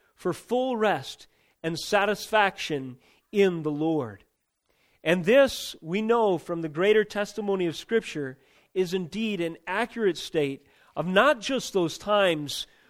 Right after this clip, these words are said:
when we feel like we are in a bad way because of pressing circumstances, but indeed the time from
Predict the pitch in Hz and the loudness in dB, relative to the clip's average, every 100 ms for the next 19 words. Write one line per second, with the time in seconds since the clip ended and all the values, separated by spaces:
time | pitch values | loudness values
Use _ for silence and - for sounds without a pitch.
0 | _ 170 196 190 170 - 254 262 196 143 | _ -2 2 2 0 -4 -2 2 2 2
1 | 127 - _ - 156 - 190 185 170 165 | -2 -12 _ -6 -6 -2 2 4 4 0
2 | 143 170 170 165 165 185 170 170 170 151 | 0 2 2 2 2 4 2 0 -4 -6
3 | 143 196 208 - 180 - 226 240 185 - | -6 -4 -2 -4 -8 -4 -4 -4 -8 -6
4 | 135 127 - 151 - _ _ _ - 175 | -6 -6 -8 -10 -12 _ _ _ -6 2
5 | 202 185 220 294 214 196 156 160 160 196 | 2 2 0 2 2 0 0 -2 -2 -2
6 | 202 _ _ _ _ - 175 180 | -8 _ _ _ _ 0 0 0